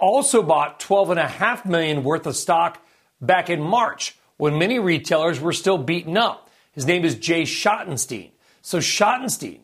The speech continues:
making a very, very big bet, what, thirty-three plus million bucks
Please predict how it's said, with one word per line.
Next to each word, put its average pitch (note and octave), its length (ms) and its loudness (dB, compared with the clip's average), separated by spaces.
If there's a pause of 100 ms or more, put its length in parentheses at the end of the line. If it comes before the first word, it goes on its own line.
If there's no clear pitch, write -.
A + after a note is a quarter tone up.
(280)
making F3 500 -2
a D3 160 0
very, A#2+ 600 -2 (140)
very C3+ 440 0
big C#3+ 420 0
bet, E3 320 0
what, B2+ 300 -4
thirty-three E3 1080 -2
plus F3 360 -2
million D#3 420 0
bucks E3+ 460 0